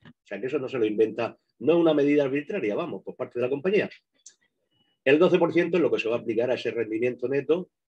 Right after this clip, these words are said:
o ese beneficio neto de un millón de dólares del ejercicio dos mil veintiuno. Bien, pues los números son bastante fáciles de hacer.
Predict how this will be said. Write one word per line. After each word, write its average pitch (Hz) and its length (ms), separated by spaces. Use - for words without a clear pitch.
o 101 100
ese 107 140
beneficio 113 420
neto 139 220
de 147 60
un 98 100
millón 90 220
de 82 100
dólares 101 320
del 98 260
ejercicio 101 540
dos 101 100
mil 92 140
veintiuno. - 400
Bien, 101 260
pues 120 120
los 147 80
números 196 280
son 156 120
bastante 117 360
fáciles 92 360
de 85 100
hacer. 175 280